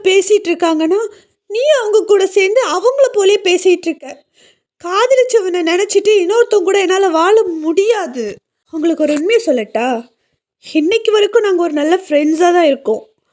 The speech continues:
அவனும் அவனோட காதலை சொல்லல, நானும் சொல்லல. ஆனா மனசுக்குள்ள நிறையா இருக்கு. ப்ளீஸ்மா, நீ தான் பேசணும்.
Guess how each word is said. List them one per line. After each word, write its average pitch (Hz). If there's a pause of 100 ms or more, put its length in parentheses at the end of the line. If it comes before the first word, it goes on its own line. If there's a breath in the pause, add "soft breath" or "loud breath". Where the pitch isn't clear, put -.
(560)
அவனும் 285
அவனோட 320
காதலை 330
சொல்லல, 339 (420)
நானும் 285
சொல்லல. 285 (640)
ஆனா 339
மனசுக்குள்ள 226
நிறையா 359
இருக்கு. - (640)
ப்ளீஸ்மா, 349 (360)
நீ 302
தான் 381
பேசணும். 294